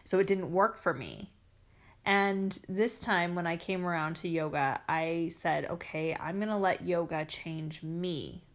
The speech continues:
this time." So as I've been learning about the philosophy and the history of yoga and starting to apply what I'm learning to my everyday life,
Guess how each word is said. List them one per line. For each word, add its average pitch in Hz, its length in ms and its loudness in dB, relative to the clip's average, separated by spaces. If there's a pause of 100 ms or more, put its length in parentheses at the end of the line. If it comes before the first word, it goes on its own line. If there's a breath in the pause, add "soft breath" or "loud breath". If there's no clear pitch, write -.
this - 220 -8
time." - 400 -6 (1900 loud breath)
So 202 460 8
as 202 200 2
I've 202 200 4
been 185 160 2
learning 180 260 0
about 170 220 0
the 170 80 -4
philosophy 180 640 4
and 160 120 -4
the 160 40 -6
history 170 340 -4
of 147 120 -6
yoga 202 680 6 (220)
and 170 840 0 (180)
starting 214 440 2
to 196 180 2
apply 180 540 4
what 190 140 4
I'm 180 200 -2
learning 170 440 -2
to - 160 -10
my 156 260 -2
everyday 151 500 -2
life, 196 680 4